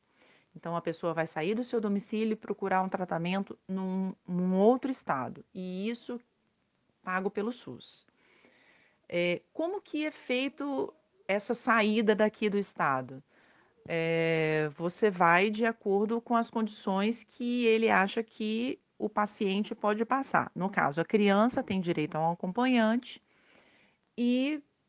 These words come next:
normalmente, você vai de ônibus. Quando a criança passa por um tipo de cirurgia, que é que eles avaliam a necessidade da criança,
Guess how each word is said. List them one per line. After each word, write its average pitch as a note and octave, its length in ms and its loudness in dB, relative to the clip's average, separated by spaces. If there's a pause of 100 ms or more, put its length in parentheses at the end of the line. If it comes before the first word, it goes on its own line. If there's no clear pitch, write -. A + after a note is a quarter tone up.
(120)
normalmente, A#3+ 720 4
você A#3+ 300 -2
vai B3 140 2
de A#3+ 120 -2
ônibus. D#3 720 -2 (480)
Quando E4 380 -2
a A#3+ 60 4
criança G3 460 -2
passa E3+ 340 -4
por E3 160 -8
um E3 60 -6
tipo - 240 -12
de D3 80 -10
cirurgia, F3 880 -2
que A3 320 -2
é C#4+ 420 0 (180)
que - 140 -6
eles A3+ 400 -4 (400)
avaliam A3+ 760 4
a F3 80 0
necessidade D#3 1120 -2 (380)
da D#3+ 160 -6
criança, D3+ 920 -2